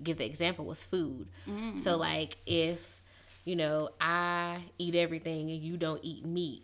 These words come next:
Speaker 1: then when I come around you, I should not eat meat. Like, I need
Speaker 2: Mm-hmm.
Speaker 1: to respect,
Speaker 2: Yeah.
Speaker 1: like, what you've decided is right for you.
Speaker 2: Okay.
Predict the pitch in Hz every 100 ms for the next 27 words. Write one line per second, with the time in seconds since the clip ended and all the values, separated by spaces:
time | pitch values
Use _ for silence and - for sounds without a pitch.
0 | - 165 160 160 165 165 165 180 165 165
1 | 180 220 202 165 160 160 - 170 170 -
2 | 160 165 165 160 - - 160 202 156 156
3 | 180 - 165 156 - - - - - 302
4 | 226 214 - - - 190 190 - - -
5 | 180 170 170 165 - - 175 185 147 175
6 | 220 196 185 185 165 165 160 156 160 156
7 | 160 156 - 139 151 160 143 82 156 -
8 | 254 -